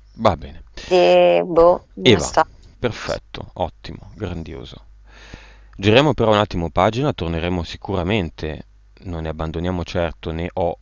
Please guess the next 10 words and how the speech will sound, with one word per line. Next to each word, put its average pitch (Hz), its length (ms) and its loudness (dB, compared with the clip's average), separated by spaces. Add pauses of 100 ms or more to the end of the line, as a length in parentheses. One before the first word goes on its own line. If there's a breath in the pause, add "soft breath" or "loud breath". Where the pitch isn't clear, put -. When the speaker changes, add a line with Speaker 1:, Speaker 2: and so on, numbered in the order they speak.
Speaker 1:
né 80 340 -8 (200)
l'ominide, 80 680 -8 (180)
chiamiamolo 73 500 -14
Speaker 2:
Ecco. 85 260 -8
Speaker 1:
così. - 40 -12 (880 loud breath)
Speaker 2:
Sì. 160 140 8
Speaker 1:
Andiamo 175 540 4
alla 87 340 -2
causa 98 640 0
esoterica 80 920 -8